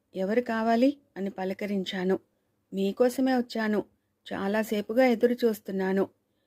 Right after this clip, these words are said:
కాళ్ళు కడుక్కునేందుకు నీరిచ్చి, మంచి తీర్థమిచ్చి, ఊయల బల్ల మీద కూర్చోబెట్టి, అతనికి బంధు మర్యాదలు చేశాను. ఆయన చాలా సంతోషించినట్లు కనిపించాడు. "బాబూ, నేను నాగభైరవి ఉపాసన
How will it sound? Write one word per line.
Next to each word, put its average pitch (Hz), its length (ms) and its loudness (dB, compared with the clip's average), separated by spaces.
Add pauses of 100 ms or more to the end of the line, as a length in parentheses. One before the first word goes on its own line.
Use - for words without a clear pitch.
(320)
కాళ్ళు 202 280 0
కడుక్కునేందుకు 202 720 -2
నీరిచ్చి, 208 680 0 (440)
మంచి 202 280 -2
తీర్థమిచ్చి, 220 760 -2 (380)
ఊయల 220 340 0
బల్ల 196 260 -2
మీద 208 180 0
కూర్చోబెట్టి, 208 920 -2 (360)
అతనికి 190 420 -4
బంధు 185 320 -2
మర్యాదలు 202 640 0 (100)
చేశాను. 185 460 -4 (720)
ఆయన 190 200 2
చాలా 190 440 0
సంతోషించినట్లు 208 960 -2
కనిపించాడు. 180 760 -2 (680)
"బాబూ, 190 420 0 (480)
నేను 196 280 0
నాగభైరవి 214 840 2
ఉపాసన 208 560 -6